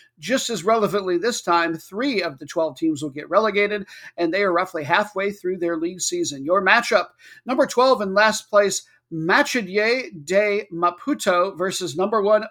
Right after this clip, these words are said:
Black Bulls Maputo. Uh, currently, Black Bulls lead number B, Costa del Sol, by four points in the table, so they're not likely to sit back and play nothing but reserves, unfortunately, for Machadier.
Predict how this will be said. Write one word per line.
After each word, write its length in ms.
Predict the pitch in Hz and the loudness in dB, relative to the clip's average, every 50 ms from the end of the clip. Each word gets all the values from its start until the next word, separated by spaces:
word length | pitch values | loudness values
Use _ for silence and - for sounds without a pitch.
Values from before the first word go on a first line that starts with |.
| _ | _
Black 360 | 156 165 165 165 175 196 196 - | -8 -4 -2 0 0 0 -2 -4
Bulls 480 | 180 156 185 240 302 302 277 208 - | -6 0 2 4 4 4 4 0 -2
Maputo. 640 | 180 185 175 156 - 180 180 170 - 175 165 156 139 - _ _ _ - - - - 190 - - | -4 -2 -2 -2 -2 -4 -6 -4 -4 -6 -6 -6 -8 -12 _ _ _ -20 -20 -18 -18 -12 -4 0
Uh, 120 | 185 190 | 0 0
currently, 300 | 190 - 247 262 254 220 | 2 2 0 0 0 0
Black 340 | 180 156 185 208 208 175 170 | 0 2 4 4 4 2 0
Bulls 400 | 190 190 196 208 208 196 - - - | 0 0 2 0 0 -2 -6 -12 -12
lead 400 | 165 160 170 170 165 165 160 - - | -6 -4 -4 -2 -2 -4 -6 -8 -8
number 320 | 160 165 165 160 160 165 160 | -6 -4 -4 -2 -2 -4 -4
B, 280 | 143 165 165 165 160 | -4 -4 -2 -2 -2
Costa 380 | 151 - - 185 180 - - 175 | -4 -4 -4 -4 -4 -4 -6 -6
del 240 | 156 170 165 165 156 | -4 -4 -4 -4 -4
Sol, 400 | - - 185 185 196 208 208 - - - _ - | -2 0 2 4 4 4 0 -4 -10 -20 _ -2
by 160 | 170 170 165 | -2 -2 -2
four 400 | 151 - - 208 196 185 180 175 | -2 -2 0 2 2 2 2 0
points 400 | 180 - 208 202 185 175 165 - | -2 -2 0 0 0 0 -2 -4
in 260 | - - 190 180 170 160 | -4 -4 -4 -4 -4 -4
the 100 | 160 156 | -6 -8
table, 460 | - - 185 190 196 190 226 233 233 | -6 -4 -4 -4 -2 -2 -2 -2 -4
so 220 | 226 - 180 160 | -4 -4 -6 -4
they're 160 | 151 180 214 | -4 -4 -4
not 240 | 226 190 175 170 - | -2 -2 -2 -2 -2
likely 320 | 165 175 180 175 - 170 156 | -2 -4 -4 -4 -6 -8 -6
to 80 | 156 | -6
sit 240 | 147 - 175 165 - | -4 -4 -4 -4 -4
back 240 | 165 160 160 151 - | -4 -4 -4 -6 -10
and 80 | 151 | -10
play 160 | 135 170 160 160 | -8 -6 -6 -4
nothing 320 | 160 165 - 165 160 156 | -4 -4 -4 -4 -4 -4
but 180 | 151 160 - 160 | -4 -6 -6 -6
reserves, 480 | 160 147 139 196 220 226 226 220 151 | -8 -4 0 2 2 2 0 0 -2
unfortunately, 840 | 175 170 151 - 196 202 208 202 - 190 202 196 196 196 196 190 175 - - - - 170 _ | -2 -4 -2 0 0 0 0 -2 -4 -6 -4 -4 -4 -4 -4 -6 -6 -8 -14 -20 -20 -20 _
for 360 | _ - 190 180 170 160 160 - | _ -2 2 2 4 2 2 -2
Machadier. 800 | - 156 160 180 214 233 - - 185 147 143 156 160 180 208 220 | -4 -2 2 4 4 4 2 0 -2 -2 -2 -2 -4 -4 -6 -8